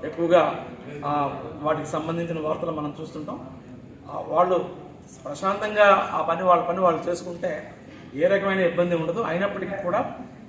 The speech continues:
ట్రబుల్ షూటింగ్ టీ-, ఆ, టీమ్స్‌ని సెపరేట్గా ఒక్కొక్క కాన్స్టిట్యుయెన్సీకి మూడు మూడు టీముల్ని, పన్నెండు టీములు మొత్తం జిల్లాలో ఏర్పాటు చేసి స్ట్రాటజిక్ ప్లేసెస్‌లో వాళ్ళ నుంచి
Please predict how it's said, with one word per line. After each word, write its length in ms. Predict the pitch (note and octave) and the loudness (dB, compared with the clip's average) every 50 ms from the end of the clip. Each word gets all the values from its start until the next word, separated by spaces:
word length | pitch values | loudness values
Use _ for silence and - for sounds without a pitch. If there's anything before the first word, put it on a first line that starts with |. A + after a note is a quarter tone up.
| - - | -12 -8
ట్రబుల్ 320 | - D#3 D3+ F#3 G3+ G3+ | -6 -4 -2 -2 -2 -2
షూటింగ్ 600 | - F#3 F3+ F3 F#3 F3 F#3 F3+ - - - - | -2 -4 -4 -2 -2 -2 -4 -4 -6 -10 -10 -4
టీ-, 360 | F3+ D#3 - - - E3 D#3 | -4 -4 -4 -4 -6 -6 -4
ఆ, 40 | D3+ | -4
టీమ్స్‌ని 480 | D3 - F3 F3 F3+ F3+ - F3 E3+ D#3 | -4 -4 -4 -4 -4 -6 -6 -6 -6 -4
సెపరేట్గా 840 | - F3+ - - E3+ E3+ E3+ E3+ F3 D#3 C#3 B2 - - - - - - - - - - - C3 | -4 -6 -4 -2 -2 -2 2 4 4 4 4 0 -4 -10 -12 -14 -14 -14 -16 -16 -16 -12 -8 -6
ఒక్కొక్క 260 | C#3 C#3 F3+ F3 F#3+ | -2 -2 -2 0 0
కాన్స్టిట్యుయెన్సీకి 920 | F3+ F#3 F3+ F3 F3 E3+ - F#3 E3+ E3+ E3 F3 F3 F#3 E3+ D3+ C3+ - - - - - - - - | -2 2 2 2 2 0 -2 -4 -6 -4 -6 -8 -6 -6 -6 -6 -6 -8 -12 -16 -18 -20 -20 -16 -12
మూడు 220 | C3+ D3+ E3+ F3+ F3+ | -8 -6 -4 -2 -2
మూడు 300 | F3 E3+ E3+ D#3 E3 - | -2 -2 -2 -2 -2 -4
టీముల్ని, 500 | F3 F3+ F3+ F3+ F3 D#3+ D3 C#3 - - - - - - - - | -2 -2 0 0 -2 -2 -2 -4 -6 -10 -16 -18 -18 -18 -16 -12
పన్నెండు 360 | C#3 C#3+ D#3+ F3 F3+ F3 E3 - | -10 -8 -6 -6 -6 -6 -6 -4
టీములు 200 | F3 F#3 F#3+ F3 | -2 -2 -2 -2
మొత్తం 340 | D#3+ E3 E3 E3+ F3 E3 | -2 -4 -6 -6 -6 -4
జిల్లాలో 300 | D#3 D#3+ D#3+ E3 E3 E3 | -4 -2 0 0 0 0
ఏర్పాటు 440 | D#3+ D#3 - - D#3+ D#3 D3+ - - | 0 -2 -2 -2 -4 -6 -6 -6 -10
చేసి 360 | D3+ D3 - G#3+ E3+ F3 - - - - - - - - - - | -10 -10 -8 -8 -8 -8 -10 -12 -16 -18 -18 -20 -20 -18 -18 -14
స్ట్రాటజిక్ 540 | - D#3 D#3+ F3 F#3 F#3+ F#3+ G#3 - - - | -8 -4 -2 -2 -2 -2 -6 -6 -8 -4 -2
ప్లేసెస్‌లో 420 | F3+ F3+ F3 F3+ E3+ E3+ F3 F3 | -2 0 0 -2 -4 0 2 2
వాళ్ళ 180 | E3+ E3 D#3+ D#3+ | 4 2 2 -2
నుంచి 360 | D#3+ E3+ E3+ - A3+ B3+ | -4 -6 -6 -4 -4 -4